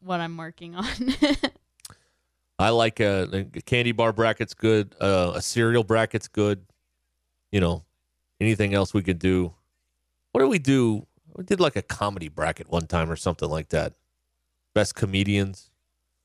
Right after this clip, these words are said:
Speaker 2: That was years ago, though. There's a lot of things you could do. Um, okay, so that's what we got going on here today. We'll talk about all this stuff and, uh, your, uh, texts and phone calls. I really wanna, I wanna hear from you today because I, I don't know where you are.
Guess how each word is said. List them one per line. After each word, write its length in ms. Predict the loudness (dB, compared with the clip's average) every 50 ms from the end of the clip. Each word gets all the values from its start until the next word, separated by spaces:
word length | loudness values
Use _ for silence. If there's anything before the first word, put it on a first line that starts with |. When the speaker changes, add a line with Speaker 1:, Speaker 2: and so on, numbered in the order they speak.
| _ _ -2
Speaker 2:
That 80 | 0 0
was 120 | 0 2
years 280 | 0 0 0 0 -2 -4
ago, 260 | -8 -10 -10 -14 -16
though. 160 | -20 -20 _ _ _ _ _ _ _ _ _ _ _ _ _ _ _ _ _ _ _ _ _ _ _ _ _ _ _
There's 120 | -6 -2 0
a 60 | 2
lot 160 | 2 2 2
of 80 | 0 -2
things 240 | -6 -10 -10 -10 -18
you 60 | -18
could 160 | -20 -20 -18
do. 100 | -20 -20 -20 _ _ _ _ _ _ _ _ _ _ _ _ -6 -2
Um, 680 | 0 0 2 2 2 2 0 0 0 -2 -4 -6 -10 -18 _ _ -6
okay, 280 | -4 -4 -2 -2 -4 -4 -4
so 160 | -2 0 2
that's 240 | 4 2 2 2 2
what 80 | 0
we 80 | 0 0
got 200 | 0 -2 -2 -2
going 220 | -2 -4 -2 -2
on 180 | -2 -4 -4 -4
here 200 | -6 -4 -4 -4
today. 300 | -4 -2 0 2 2 2
We'll 100 | 2 2
talk 260 | 2 2 0 0 0
about 220 | -2 -2 0 0 0
all 160 | 0 -2 -4
this 160 | -6 -8 -10
stuff 380 | -10 -4 -2 0 0 0 -2 -4
and, 180 | -4 -2 0
uh, 240 | 0 2 2 0 -2 -4 -10 _ _ _ -2
your, 260 | 0 2 2 4 4
uh, 140 | 4 2 2
texts 500 | 0 -2 -2 -2 -2 -2 -6 -10 -10 -4
and 240 | -2 0 0 0 -2
phone 300 | 0 0 0 0 0 -2
calls. 340 | -2 0 0 0 0 -2 0
I 120 | 0 2
really 200 | 4 4 4 4
wanna, 140 | 4 2 2
I 140 | 2 2 2
wanna 180 | 2 4 4
hear 120 | 2 2 0
from 200 | -2 -8 -8 -6
you 120 | -6 -4
today 280 | -2 0 0 2 2 2
because 260 | 0 2 0 2 4
I, 160 | 4 2 2 2
I 100 | 2 4
don't 240 | 4 4 2 0 -4
know 480 | -6 -2 2 2 4 4 4 2 0 0
where 300 | 0 2 4 4 4 2
you 360 | 0 -2 -2 -2 0 0 0 2
are. 560 | 4 4 4 4 4 2 2 0 -2 -4